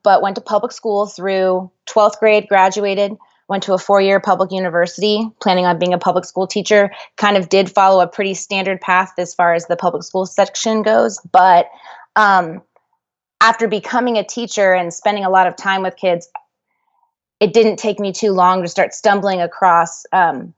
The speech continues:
some issues in the system. And so that was definitely, uh, a main factor that kind of shifted my path from something that I felt was very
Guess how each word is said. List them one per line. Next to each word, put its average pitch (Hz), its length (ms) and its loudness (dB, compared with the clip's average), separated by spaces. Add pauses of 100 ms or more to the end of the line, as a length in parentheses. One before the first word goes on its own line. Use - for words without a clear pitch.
(140)
some 208 220 -4
issues 175 360 -4
in 170 60 -4
the 160 100 -6
system. 147 540 -6 (760)
And 185 160 4
so 170 480 2
that 175 160 6
was 170 140 -6
definitely, 165 800 -2 (120)
uh, 139 260 -6 (840)
a 208 60 0
main 196 240 -2
factor 170 340 0
that 208 140 -2
kind 180 180 -6
of 160 80 -10
shifted 220 360 -4
my 170 200 -2
path 160 280 0
from 180 140 -8
something 175 300 -8
that 165 100 0
I 165 80 -2
felt 175 300 2
was 165 180 -2
very 160 420 -2